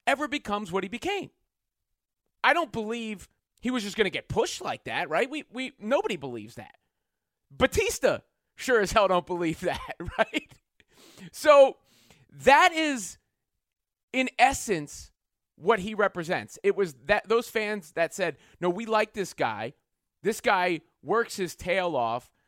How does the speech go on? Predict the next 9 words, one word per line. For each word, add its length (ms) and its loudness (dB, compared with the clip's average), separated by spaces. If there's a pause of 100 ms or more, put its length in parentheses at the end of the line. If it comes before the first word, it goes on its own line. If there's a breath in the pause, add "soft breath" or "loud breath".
(160)
This 260 -4
guy 240 2
represents 760 -4
us. 420 -12 (360)
Yes, 600 -2 (200)
yes, 600 0 (260)
yes, 540 0 (260)
yes." 560 -2 (520)
And 320 4